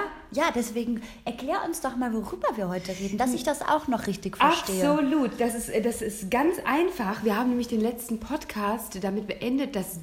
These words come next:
Speaker 2: du, meine liebe Kollegin Berenike, ja wissen wolltest, wie es mir so geht mit meiner Familie und wie ich das so hinkriege mit Berlin und Heimat und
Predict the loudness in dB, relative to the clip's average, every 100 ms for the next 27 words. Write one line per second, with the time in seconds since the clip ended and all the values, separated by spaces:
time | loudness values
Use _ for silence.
0 | 4 6 8 6 2 0 0 0 0 -4
1 | -10 -8 -6 -6 -4 -4 -2 -2 -2 0
2 | 2 2 2 0 0 -2 -10 -6 2 2
3 | 2 -2 -4 -4 0 0 -2 -6 -4 -4
4 | -2 0 2 0 0 -2 -2 -2 -4 -4
5 | -6 -2 0 2 2 0 0 -2 -2 -4
6 | -8 -8 -8 -4 -2 -2 -4 -4 -2 -2
7 | -4 -4 -4 0 0 2 0 -4 -10 -4
8 | 0 0 0 -4 -6 -10